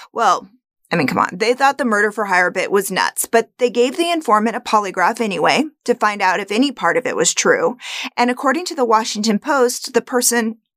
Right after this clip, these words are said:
was lying. But then when they gave Ingmar a polygraph and asked him if he'd done something to Chandra, the results were inconclusive. I mean, he said no, but the results, you know, were inconclusive.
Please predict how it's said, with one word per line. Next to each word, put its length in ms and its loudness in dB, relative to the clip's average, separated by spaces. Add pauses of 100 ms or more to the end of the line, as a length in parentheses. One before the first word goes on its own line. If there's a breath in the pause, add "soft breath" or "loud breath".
(160)
was 220 0
lying. 540 0 (560 loud breath)
But 160 2
then 140 0 (100)
when 140 0
they 120 0
gave 380 0
Ingmar 500 0
a 60 -2
polygraph 720 -2 (100)
and 140 0
asked 320 0
him 420 2
if 140 -6
he'd 260 0
done 300 0
something 400 -4
to 80 -4
Chandra, 640 -2 (420)
the 80 6
results 420 0
were 120 2
inconclusive. 1000 -2 (220 soft breath)
I 40 -4
mean, 120 0
he 40 -4
said 280 -2
no, 360 0
but 200 -6
the 100 4
results, 500 -2
you 140 -2
know, 220 -2
were 160 2
inconclusive. 720 0